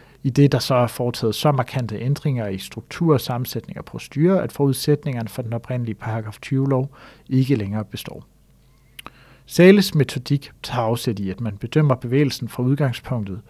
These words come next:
ved at sammenholde forståelsen i den gamle traktat med den nye traktat og tiltrædelsesloven, der henviser til den nye traktat. Zahle anfører i forlængelse af dette en række tommelfingerregler.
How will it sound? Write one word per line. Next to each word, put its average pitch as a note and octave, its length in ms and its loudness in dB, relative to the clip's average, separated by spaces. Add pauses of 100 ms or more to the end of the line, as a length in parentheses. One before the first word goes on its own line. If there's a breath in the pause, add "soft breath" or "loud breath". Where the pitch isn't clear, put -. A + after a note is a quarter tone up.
(340 loud breath)
ved B2+ 120 4
at A#2 60 2
sammenholde B2+ 460 0
forståelsen A#2 560 -4
i G2+ 40 -4
den - 160 -10
gamle D#3 300 4
traktat D#3+ 540 -4
med - 140 -10
den G2+ 220 -8
nye F3+ 160 4
traktat - 580 -4
og C#3+ 100 -6
tiltrædelsesloven, G2+ 880 -6 (420 loud breath)
der A#2+ 60 -2
henviser A2+ 460 -4
til A#2 200 -8
den A2+ 120 -6
nye F#2+ 120 -6
traktat. - 520 -14 (2000 soft breath)
Zahle F#3 440 6
anfører C3 300 -2
i A2 40 0
forlængelse A#2+ 480 -4
af F2+ 80 -6
dette D#3+ 320 0 (360 soft breath)
en B2+ 220 -4
række B2+ 260 0
tommelfingerregler. - 800 -8